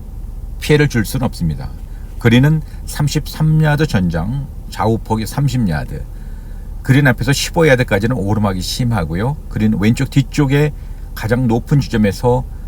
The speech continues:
그린 중간 양옆쪽으로 흘러내릴 수가 있습니다. 선택되어지는 클럽은 백사십 전후에서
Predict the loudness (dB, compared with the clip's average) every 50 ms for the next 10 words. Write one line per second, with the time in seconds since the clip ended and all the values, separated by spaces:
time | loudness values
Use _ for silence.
0 | -10 -10 -10 -10 -4 -2 0 2 2 2 0 -2 -4 -8 -10 -10 -8 -2 0 2
1 | 2 2 2 4 4 2 2 2 0 -4 -8 -8 -10 -10 -8 -4 2 4 4 4
2 | 6 4 4 4 2 0 -2 -2 0 0 2 2 0 0 -2 -2 -2 4 6 6
3 | 6 6 4 2 0 0 0 -2 -4 -4 -6 -6 -4 -4 -6 -6 -4 -6 -8 -8
4 | -8 -8 -8 -10 -10 -12 -12 -12 -10 -10 -10 -10 -10 -10 -10 -12 -4 0 0 2
5 | 2 0 2 2 2 2 4 4 2 2 2 0 0 -2 0 0 0 0 0 -2
6 | -4 -6 -10 -10 -10 -10 -10 -8 -4 -4 -2 -2 -2 -4 -4 -4 -2 -2 -2 -4
7 | -4 -6 -8 -6 -4 0 2 4 4 4 4 2 2 0 -2 -2 0 0 -2 -2